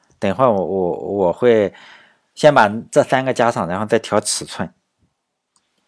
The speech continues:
在我们进一步写代码之前，我们先看一下我们这个，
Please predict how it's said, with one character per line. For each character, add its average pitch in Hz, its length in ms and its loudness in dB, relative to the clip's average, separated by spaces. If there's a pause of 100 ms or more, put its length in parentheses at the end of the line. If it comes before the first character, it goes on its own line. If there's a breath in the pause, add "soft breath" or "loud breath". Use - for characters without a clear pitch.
(200)
在 170 180 0
我 123 80 -4
们 123 440 -2
进 170 280 -4
一 127 40 -2
步 120 140 -2
写 - 220 -2
代 135 180 6
码 95 100 -4
之 98 160 -12
前， 120 220 -6
我 92 60 -4
们 107 360 -4 (140)
先 123 300 -8
看 123 280 -6
一 98 40 -12
下 110 120 -6
我 90 160 -6
们 98 520 -6
这 139 100 -4
个， 87 400 0